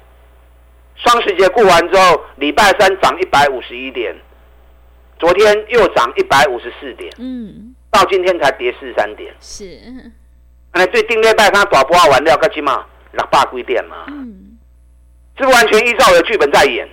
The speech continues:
Speaker 2: 是的。
Speaker 1: 行情我讲到头前给您听的啦。
Speaker 2: 嗯。
Speaker 1: 您每天听我节目，之后就不要再乱听了。你黑白听，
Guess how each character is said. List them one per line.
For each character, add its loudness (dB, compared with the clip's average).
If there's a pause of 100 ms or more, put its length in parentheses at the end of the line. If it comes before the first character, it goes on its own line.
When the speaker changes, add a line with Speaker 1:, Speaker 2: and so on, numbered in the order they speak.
(160)
Speaker 2:
是 -20
的。 -18 (640)
Speaker 1:
行 -2
情 -8
我 0
讲 -4
到 -6
头 0
前 -12
给 -6 (100)
您 -12
听 -16
的 -10
啦。 -14
Speaker 2:
嗯。 -20 (260)
Speaker 1:
您 -2
每 0
天 0
听 0
我 0
节 0
目， -4 (1080)
之 -2
后 4
就 0
不 -4
要 4
再 2
乱 0
听 -14
了。 -10 (460)
你 0
黑 4
白 2
听， -2